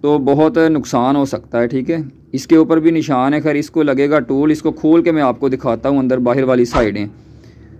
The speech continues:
और ये हमने इसके रूटर खोल लिए हैं, वो जो तवे थे, ठीक है जी। ये देखें, ये, ये इसकी जो है, ये बाहर वाली साइड है,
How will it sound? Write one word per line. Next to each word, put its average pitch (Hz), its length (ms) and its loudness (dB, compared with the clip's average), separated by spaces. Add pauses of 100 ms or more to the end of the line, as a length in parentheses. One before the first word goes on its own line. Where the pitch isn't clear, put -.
(140)
और 123 100 -6
ये 131 240 4
हमने 160 260 0
इसके 156 320 -2
रूटर 139 260 -2
खोल 135 260 0
लिए 165 220 0
हैं, 165 80 0
वो 156 120 0
जो 156 80 -2
तवे 135 340 -2
थे, 147 120 -2
ठीक 139 200 -4
है 156 100 2
जी। 156 140 -2 (220)
ये 117 120 2
देखें, 104 280 -2
ये, 117 200 0
ये 117 120 -2 (600)
इसकी 170 260 2
जो 156 120 4
है, 147 420 0 (140)
ये 127 320 0
बाहर 127 320 0
वाली 165 220 4
साइड 135 340 -2
है, 139 100 -2